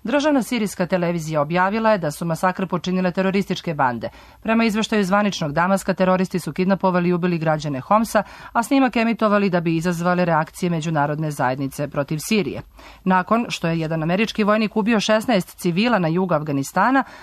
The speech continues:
američki predsjednik Barack Obama izjavio je saučešće porodicama stradalih. Predsjednik Afganistana Hamid Karzai rekao je da je zločin neoprostiv, a talibani su najavili osvetu. Nemački kancelar Angela Merkel doputovala je u Afganistan, gde, e,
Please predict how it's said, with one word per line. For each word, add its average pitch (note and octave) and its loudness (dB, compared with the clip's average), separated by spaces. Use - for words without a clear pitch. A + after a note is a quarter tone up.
američki C#4+ 2
predsjednik A3+ 0
Barack F#3 0
Obama F3+ 2
izjavio F#3 2
je E3+ 2
saučešće F3+ 0
porodicama D#3 0
stradalih. F3+ 0
Predsjednik F3 0
Afganistana F3+ 2
Hamid A#3 0
Karzai F3 0
rekao C#3 0
je A3 0
da D#3+ -4
je C#3 0
zločin F#3 2
neoprostiv, F#3+ 2
a A2+ 0
talibani D3+ 0
su D#3 -6
najavili D3+ 0
osvetu. E3 -2
Nemački A3+ 0
kancelar A#3+ 2
Angela A#3 2
Merkel A3 2
doputovala F3+ 0
je D#3 0
u D#3 4
Afganistan, F#3 0
gde, D#3 2
e, D3+ 2